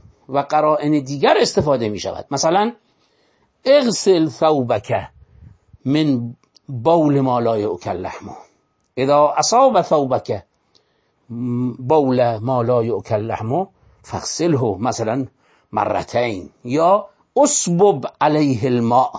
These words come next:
صب علیه الماء.» این واژه ها آمده، فقها جمع کردند،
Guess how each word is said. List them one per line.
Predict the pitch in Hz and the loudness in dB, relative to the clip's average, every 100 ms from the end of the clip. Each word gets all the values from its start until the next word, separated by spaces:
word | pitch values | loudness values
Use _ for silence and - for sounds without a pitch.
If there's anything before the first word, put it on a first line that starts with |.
| - | -14
صب | - - 311 240 143 156 160 135 - _ _ _ _ _ | -6 2 2 2 -2 2 2 2 -6 _ _ _ _ _
علیه | 127 131 131 113 | -4 -2 -4 -4
الماء.» | 127 107 113 117 - - - - | -4 -2 0 0 -2 -12 -20 -2
این | 254 285 208 - - _ - | 2 4 2 -4 -20 _ -4
واژه | 139 139 127 | 0 2 2
ها | 123 135 | 0 0
آمده، | 123 110 101 101 143 233 - _ _ _ _ _ | 0 0 -2 -2 -2 -2 -8 _ _ _ _ _
فقها | - 151 139 135 110 | -2 0 2 2 0
جمع | 92 110 117 151 | -2 -2 -2 -4
کردند، | 180 196 196 247 320 | -2 -2 0 0 -2